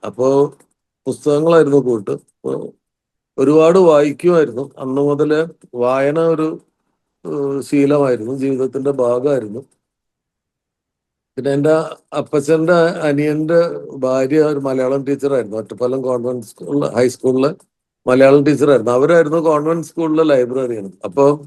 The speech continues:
ആഹ്, എനിക്ക് അവിടുന്ന് ബുക്സ് എടുത്ത് കൊണ്ടുവന്ന് തരും. എന്റെ വായിക്കാനുള്ളൊരു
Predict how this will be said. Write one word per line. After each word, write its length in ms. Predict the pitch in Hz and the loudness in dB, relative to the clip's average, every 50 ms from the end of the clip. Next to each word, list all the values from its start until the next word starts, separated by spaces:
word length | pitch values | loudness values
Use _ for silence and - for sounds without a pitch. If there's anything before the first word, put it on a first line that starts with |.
| - - | -10 -6
ആഹ്, 320 | 135 135 131 127 131 135 | -4 -2 -2 -2 -2 0
എനിക്ക് 260 | 139 143 139 135 147 | 0 0 0 0 0
അവിടുന്ന് 320 | 160 156 151 147 143 139 156 | 0 2 2 0 0 -2 -2
ബുക്സ് 400 | 156 143 139 123 - - - 175 | -2 -2 -4 -6 -6 -6 -4 -4
എടുത്ത് 220 | 165 143 139 147 | -4 -2 -2 -2
കൊണ്ടുവന്ന് 480 | 147 139 139 135 131 127 123 117 113 113 | -2 0 0 -2 -2 -4 -6 -6 -6 -8
തരും. 440 | 120 107 104 107 110 _ _ _ _ _ _ _ _ _ _ _ _ _ - | -8 -8 -8 -10 -14 _ _ _ _ _ _ _ _ _ _ _ _ _ -4
എന്റെ 220 | - 127 131 135 147 | -2 0 4 6 6
വായിക്കാനുള്ളൊരു 1080 | 147 143 143 139 139 139 147 160 156 156 156 156 156 151 156 156 156 156 156 160 - | 8 8 8 6 6 6 4 4 4 4 6 4 6 6 4 4 2 0 -4 -12 -18